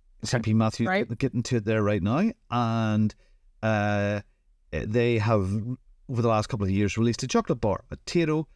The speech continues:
Speaker 2: Cheese and Onion chocolate bar, and it has crisps all the way through it, and it is class.
Speaker 1: Eh, all right.
Speaker 3: But I did have a Reese's peanut butter cup that had potato chips in it. It wasn't bad.
Speaker 2: There you go.
Speaker 3: Mm-hmm.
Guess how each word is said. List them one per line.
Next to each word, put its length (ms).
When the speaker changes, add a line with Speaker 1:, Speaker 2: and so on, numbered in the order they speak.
Speaker 2:
Cheese 300
and 80
Onion 360
chocolate 340
bar, 240
and 100
it 80
has 280
crisps 440
all 200
the 80
way 120
through 240
it, 160
and 140
it 100
is 180
class. 680
Speaker 1:
Eh, 220
all 280
right. 260
Speaker 3:
But 60
I 60
did 160
have 160
a 100
Reese's 320
peanut 240
butter 140
cup 220
that 120
had 160
potato 260
chips 220
in 100
it. 120
It 140
wasn't 220
bad. 220
Speaker 2:
There 100
you 120
go. 120
Speaker 3:
Mm-hmm. 100